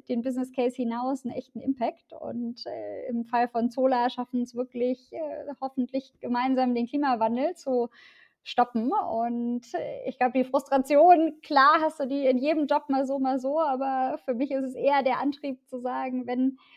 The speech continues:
die Dinge dann funktionieren, dann haben sie irgendwie gleich 'n doppelten Impact, weil sie halt nicht nur Haken an der Zielerreichung sind, sondern auch noch 'n echten Mehrwert stiften.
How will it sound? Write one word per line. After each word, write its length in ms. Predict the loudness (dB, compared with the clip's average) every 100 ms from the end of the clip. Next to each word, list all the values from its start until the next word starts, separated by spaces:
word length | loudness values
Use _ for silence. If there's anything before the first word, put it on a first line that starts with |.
| _ _ _
die 120 | -6
Dinge 260 | 0 2 2
dann 180 | 2 0
funktionieren, 600 | 0 -2 0 2 2 0 -2
dann 180 | -4 -4
haben 160 | -4 -4
sie 60 | -4
irgendwie 280 | -4 -4 -4
gleich 220 | -4 -4
'n 80 | -4
doppelten 420 | -2 -2 -2 -8
Impact, 460 | -6 -6 -6 -8
weil 160 | -10 -8
sie 100 | -6
halt 160 | -8 -6
nicht 200 | -6 -4
nur 220 | -6 -2
Haken 320 | -2 0 -2
an 160 | 0 0
der 160 | 0
Zielerreichung 760 | -2 -2 -2 -2 -4 -2 -4 -2
sind, 340 | -2 0 -2
sondern 460 | -4 -4 -4 -6 -8
auch 360 | -6 -6 -6 -8
noch 180 | -8 -8
'n 120 | -12
echten 560 | -14 _ -16 -12 -10
Mehrwert 380 | -8 -8 -8 -8
stiften. 440 | -12 -18 -18 _